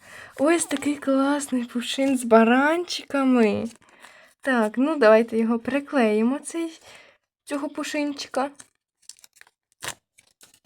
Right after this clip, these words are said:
Ось сюди. Так мило. Приготуй.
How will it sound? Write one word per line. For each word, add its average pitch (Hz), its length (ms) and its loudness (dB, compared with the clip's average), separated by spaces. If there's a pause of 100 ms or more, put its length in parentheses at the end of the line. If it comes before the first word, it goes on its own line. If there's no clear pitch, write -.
(760)
Ось 226 460 2
сюди. 277 720 -2 (1400)
Так 320 320 -6
мило. 277 720 2 (760)
Приготуй. 240 840 2